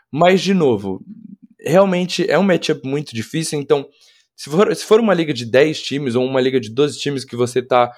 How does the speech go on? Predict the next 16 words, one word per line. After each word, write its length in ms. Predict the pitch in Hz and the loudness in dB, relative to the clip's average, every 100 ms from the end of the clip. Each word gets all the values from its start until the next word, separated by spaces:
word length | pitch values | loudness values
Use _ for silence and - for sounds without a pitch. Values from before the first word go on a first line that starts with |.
| _ _ | _ _
com 140 | 127 | -6
um 40 | |
time 240 | 120 139 123 | -4 -2 0
muito 260 | 120 117 | -2 -2
bom, 300 | 98 123 143 | 0 2 0
tá 180 | 117 113 | 0 0
lá, 300 | 117 123 117 - _ _ - | 2 2 0 -4 _ _ -4
é, 520 | 107 104 98 98 98 92 | 0 0 0 -4 -6 -6
com 160 | - 117 | -2 0
um 20 | |
recorde 340 | 117 117 113 98 | 0 0 -4 0
bom 200 | 113 120 | 0 0
na 80 | |
temporada, 680 | 104 110 101 101 127 123 98 _ _ _ _ | -4 -6 -2 2 2 2 -2 _ _ _ _
eu 320 | 156 190 190 _ - | 4 4 2 _ -2
evitaria 720 | 180 196 190 165 156 170 170 | 0 0 2 2 4 2 0